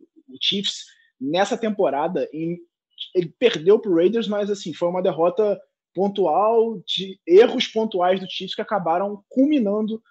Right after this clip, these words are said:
na vitória do Raiders. Ele não foi dominado. E todos os outros times que ele enfrentou, ele ganhou com a maior tranquilidade,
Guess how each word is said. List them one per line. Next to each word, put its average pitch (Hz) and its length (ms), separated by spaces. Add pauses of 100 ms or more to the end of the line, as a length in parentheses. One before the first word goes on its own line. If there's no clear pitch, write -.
(140)
na 175 100
vitória 185 280
do 208 100
Raiders. 135 280
Ele 170 140
não 208 180
foi 208 180
dominado. 151 520
E - 100
todos 294 300
os 196 60
outros 220 200
times 202 200
que - 60
ele 196 100
enfrentou, 196 380
ele 208 160
ganhou 208 240
com 220 120
a - 20
maior 202 240
tranquilidade, 196 720